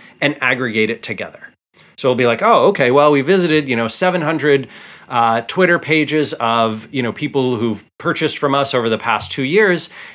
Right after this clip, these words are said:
And what we saw is that, you know, seventeen percent of them subscribe to this or follow this person on Twitter, and twelve percent of them use this hashtag, and ten percent of them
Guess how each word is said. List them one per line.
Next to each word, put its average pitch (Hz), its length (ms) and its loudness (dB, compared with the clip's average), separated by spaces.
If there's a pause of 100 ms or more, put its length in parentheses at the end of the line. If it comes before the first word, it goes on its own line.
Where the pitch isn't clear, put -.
(120)
And 120 220 0
what 127 120 0
we 127 100 -2
saw 123 260 2
is 117 220 -2
that, 113 280 -2
you 120 60 -6
know, 113 100 -4
seventeen 156 540 -2
percent 135 340 -2
of 123 80 -2
them 123 180 -2
subscribe 123 680 -2
to 120 420 -4
this 131 300 0
or 120 160 -2
follow 156 320 2
this 143 160 0
person 127 320 -2
on 113 120 -2
Twitter, 113 480 0 (220)
and 113 100 -4
twelve 165 220 2
percent 147 300 0
of 135 40 2
them 131 120 0
use 123 180 0
this 127 180 -2
hashtag, 110 720 -2
and 107 140 -6
ten 139 160 -2
percent 127 320 -4
of 117 40 -4
them 120 220 0